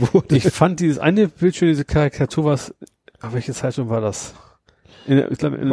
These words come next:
Speaker 1: Weil ich weiß nicht, ob da die Quelle eine Zeitung oder ob das der Twitterer selber war. Also jetzt der, der es im Original getwittert hat. Andere Leute haben natürlich wieder dann das Bild retweetet
Speaker 2: Also
Speaker 1: oder
Speaker 2: einer hat
Speaker 1: genommen.
Speaker 2: geschrieben, er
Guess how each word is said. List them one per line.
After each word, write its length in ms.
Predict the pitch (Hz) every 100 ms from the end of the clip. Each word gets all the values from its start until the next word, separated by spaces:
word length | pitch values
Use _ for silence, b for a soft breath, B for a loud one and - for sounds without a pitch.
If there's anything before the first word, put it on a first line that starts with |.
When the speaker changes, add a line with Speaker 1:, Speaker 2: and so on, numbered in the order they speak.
| 127
Speaker 1:
Weil 60 |
ich 60 | 131
weiß 180 | 190 -
nicht, 140 | 156
ob 80 | 151
da 160 | 147
die 140 | 139 143
Quelle 720 | - 160 160 156 147 143 131 127 -
eine 200 | 135 127
Zeitung 540 | - - 139 170 185 143
oder 200 | 131 131
ob 100 | 127
das 140 | 127 -
der 140 | 135
Twitterer 440 | - 143 147 123
selber 360 | 120 135 151 117
war. 180 | 113 -
Also 160 | 123
jetzt 280 | 123 123 -
der, 120 | 135
der 140 | 127 127
es 80 | 127
im 100 | 127
Original 400 | 120 123 131 127
getwittert 440 | 107 - 117 110
hat. 140 | 107 -
Andere 260 | 135 143
Leute 320 | 127 127 127
haben 120 | 123 127
natürlich 320 | 120 135 123
wieder 140 | 131
dann 160 | 120 117
das 140 | 113
Bild 360 | - 143 160 -
retweetet 680 | 135 139 - 156 160 151 147 -
Speaker 2:
Also 180 | 135
Speaker 1:
oder 80 | 135
Speaker 2:
einer 120 | 180
hat 60 | 196
Speaker 1:
genommen. 120 | 139
Speaker 2:
geschrieben, 240 | 143 190 175
er 200 | 160